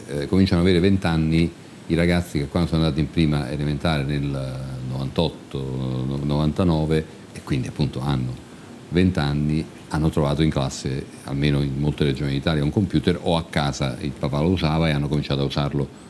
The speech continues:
da, da, da bambini, i cosiddetti nativi digitali, gente che comincia ad avere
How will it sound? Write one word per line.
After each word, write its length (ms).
da, 160
da, 600
da 160
bambini, 460
i 60
cosiddetti 380
nativi 320
digitali, 480
gente 240
che 140
comincia 300
ad 80
avere 160